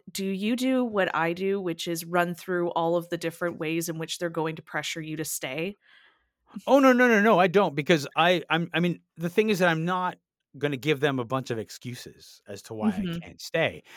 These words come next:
Speaker 2: I'm gonna be like, "Hey, thanks, I'm so glad, you know, I'm so glad, thank you for inviting me, this is amazing.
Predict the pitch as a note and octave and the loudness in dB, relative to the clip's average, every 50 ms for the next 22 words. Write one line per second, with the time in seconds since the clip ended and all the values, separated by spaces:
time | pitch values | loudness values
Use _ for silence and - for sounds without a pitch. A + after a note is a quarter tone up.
0 | - - - - - D#3+ G3 G#3 G3+ F#3+ F#3+ E3 E3 E3+ F3 E3+ D#3+ D3 - - | -20 -20 -12 -2 2 2 4 4 4 2 2 2 2 4 4 4 4 2 0 -4
1 | _ _ - - _ - - F3 E3 - - F#3 F3+ - E3 C#3 - - G3+ F#3+ | _ _ -20 -20 _ -6 -6 -6 0 2 2 2 2 2 -2 -6 -2 0 0 2
2 | F3+ F#3+ F#3 F3 E3 C#3+ E3 D#3 D3 C3 B2 A#2+ - - E3 D#3 D3 D#3 D3+ C#3 | 4 4 4 4 4 2 0 0 0 0 -2 -4 -4 -6 -4 -2 0 0 -2 0
3 | - D3+ C#3+ - D#3 - - C#3 B2+ A#2+ D3+ F#3 G3 F#3+ F#3 F3 D#3+ D3+ A#2+ C3 | -2 -4 -4 -4 -6 -4 -4 -4 -2 2 2 4 4 4 2 0 0 -2 -4 -6
4 | B2 A#2 C3 D#3 F3+ F#3 F3 D3+ E3 E3+ E3 D3+ | -6 -4 -2 0 2 2 2 2 2 2 2 0